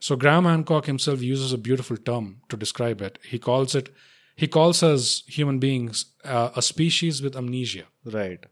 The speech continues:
Speaker 1: Right. So what, what that means is we've all collectively just forgotten where we really came from. And that's the reason why we have no clue, we have no answers about what's going on.
Speaker 2: There's a major chunk of our history that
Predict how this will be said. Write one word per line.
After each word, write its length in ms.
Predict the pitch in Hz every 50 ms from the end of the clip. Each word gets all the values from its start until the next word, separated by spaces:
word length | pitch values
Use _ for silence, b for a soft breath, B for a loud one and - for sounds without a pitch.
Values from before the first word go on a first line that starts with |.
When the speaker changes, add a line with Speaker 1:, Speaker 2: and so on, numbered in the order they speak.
| _ -
Speaker 1:
Right. 300 | 120 113 110 107 107 110 - -
So 280 | - - 139 127 127
what, 400 | 127 127 127 127 131 143 139 -
what 160 | 143 139 139
that 140 | 143 151 135 131
means 280 | 143 147 156 147 -
is 260 | 139 123 117 117 - b b b b b b b b b b b b
we've 240 | b 127 147 160 143
all 180 | 156 165 202 196
collectively 640 | - - 165 165 165 170 - 170 160 160 165 170 165
just 260 | 131 147 156 151 - -
forgotten 840 | - - 131 107 - 135 135 151 147 147 135 110 104 104 104 113 _ _ _ _ - 120
where 220 | 120 127 139 143 131
we 180 | 127 131 127
really 240 | 117 123 131 123 120
came 240 | - - 123 123 123
from. 220 | - - 90 85 _ _ _ _ _ _ _ _ _ _ _ _ _ -
And 140 | - 123 123
that's 160 | 131 131 -
the 60 | 156
reason 240 | 156 151 147 156 151
why 120 | 151 151 147
we 100 | 139 139
have 160 | 143 139 127
no 220 | 139 139 143 160 160
clue, 300 | - - 156 151 156 156
we 100 | 139 143
have 120 | 139 135 135
no 180 | 147 147 143 135
answers 600 | 135 139 139 - - 104 95 95 - - - - b b b b b b b b b b b
about 600 | - 131 120 117 127 127 123 123 120 - - -
what's 220 | 135 127 127 - -
going 300 | - 127 123 123 123 127
on. 140 | 123 113
Speaker 2:
There's 120 | 101 110 131
a 40 | 131
major 420 | 135 131 139 147 160 160 170 165
chunk 380 | 165 - - 139 120 131 127 139
of 200 | 135 123 - 131
our 140 | 117 107
history 420 | 98 117 113 - - - - 117 110
that 220 | 104 98 90 -